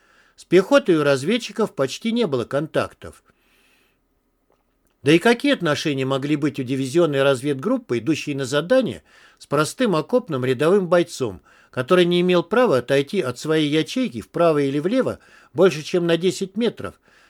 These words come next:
с фитилем да ходягой, который не сегодня-завтра будет на том свете,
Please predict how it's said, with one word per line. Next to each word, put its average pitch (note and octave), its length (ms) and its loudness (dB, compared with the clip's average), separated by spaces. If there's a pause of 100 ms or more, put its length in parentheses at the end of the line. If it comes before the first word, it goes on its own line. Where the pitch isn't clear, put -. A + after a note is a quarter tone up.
с - 80 -20
фитилем G#3+ 640 0
да B2 100 -6
ходягой, C3 680 0 (280)
который F#3 440 4
не E3 100 -2
сегодня-завтра F3 840 0
будет C#3 320 -4
на D#3 100 -4
том D#3+ 200 -2
свете, G#3 500 -8